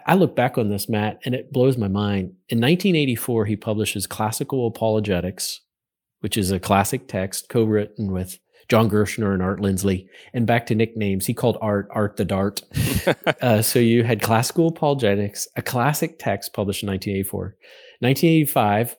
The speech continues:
Holiness of God, a classic text. Nineteen eighty-six, Chosen by God, another classic text. In nineteen eighty-seven, Loving God, which I think is one of his best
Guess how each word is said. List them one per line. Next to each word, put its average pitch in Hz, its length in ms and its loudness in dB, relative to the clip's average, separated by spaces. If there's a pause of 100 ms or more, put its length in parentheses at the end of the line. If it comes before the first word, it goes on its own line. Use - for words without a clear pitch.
Holiness 135 560 2
of 101 160 -4
God, 104 560 2 (100)
a 113 60 -6
classic 95 460 0
text. - 420 -6 (460)
Nineteen 147 440 2
eighty-six, 127 920 0 (160)
Chosen 165 840 4
by 95 200 0
God, 95 560 -4 (200)
another 113 300 0
classic 98 500 -4
text. - 440 -10 (840)
In 120 120 -2
nineteen 143 460 2
eighty-seven, 120 880 -2 (160)
Loving 160 420 6
God, 104 580 0
which - 420 -6
I 117 140 0
think 117 220 2
is 90 460 -2
one 110 120 -2
of 92 80 -4
his 90 120 -2
best 95 320 -2